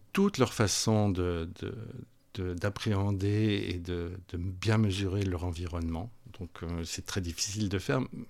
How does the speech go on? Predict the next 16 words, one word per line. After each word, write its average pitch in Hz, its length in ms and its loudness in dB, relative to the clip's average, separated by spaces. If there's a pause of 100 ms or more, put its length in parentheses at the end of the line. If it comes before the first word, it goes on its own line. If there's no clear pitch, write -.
(400)
Mais 120 80 6
bon, 156 160 6
il 139 40 8
y 131 40 8
a 127 40 8
des 127 200 6
exploits 151 300 2
qui 139 120 -2
sont 123 220 2
un 117 80 2
peu 131 160 2
étonnants, 120 380 4
comme 110 180 4
l'acacia, 110 500 0
par 95 240 -6
exemple. 101 480 -4